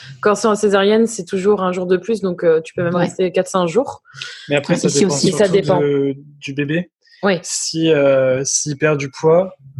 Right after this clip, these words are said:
Speaker 2: Mhm.
Speaker 3: s'il reprend pas du poids, euh, pendant le séjour à la maternité, il te laisse pas partir.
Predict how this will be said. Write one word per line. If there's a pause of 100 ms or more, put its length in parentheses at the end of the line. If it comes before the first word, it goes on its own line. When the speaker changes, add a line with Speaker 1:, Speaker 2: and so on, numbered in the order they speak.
Speaker 2:
Mhm.
Speaker 3:
s'il
reprend
pas
du
poids,
euh, (720)
pendant
le
séjour
à
la
maternité,
il
te
laisse
pas
partir.